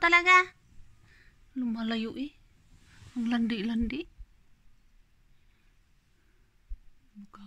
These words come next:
ka na. Hah. Akala niya lalapitan ko siya. Eh, hindi kita lalapitan. Bahala ka sa buhay mo. Eh?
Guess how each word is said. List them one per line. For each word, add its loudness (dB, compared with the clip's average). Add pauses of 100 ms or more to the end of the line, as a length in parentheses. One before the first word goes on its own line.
ka -20
na. -8 (1600)
Hah. 2 (4000)
Akala -2
niya 2
lalapitan -4
ko -14
siya. -4
Eh, -2
hindi 4
kita -2
lalapitan. -4
Bahala -6
ka -10
sa -10
buhay -6
mo. -4 (640)
Eh? 4